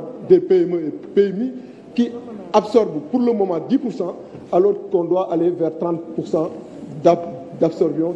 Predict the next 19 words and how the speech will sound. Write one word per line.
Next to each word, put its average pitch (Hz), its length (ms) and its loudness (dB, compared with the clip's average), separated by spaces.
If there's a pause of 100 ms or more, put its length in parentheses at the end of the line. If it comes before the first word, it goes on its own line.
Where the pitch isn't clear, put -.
des 156 100 0
crédits 170 280 0
bancaires 160 400 -6 (340)
au 156 60 2
niveau 156 220 0
national 147 440 -2 (200)
pour 180 180 4
arriver 160 480 2
à 143 80 -2
cette, 139 200 -2 (480)
à 151 120 6
cette, - 220 0 (200)
à, 151 120 6 (200)
à 151 80 -2
ce 156 100 0
dynamisme. 135 420 -2
Mais 165 100 2
aussi, 180 360 0 (520)
euh, 151 160 4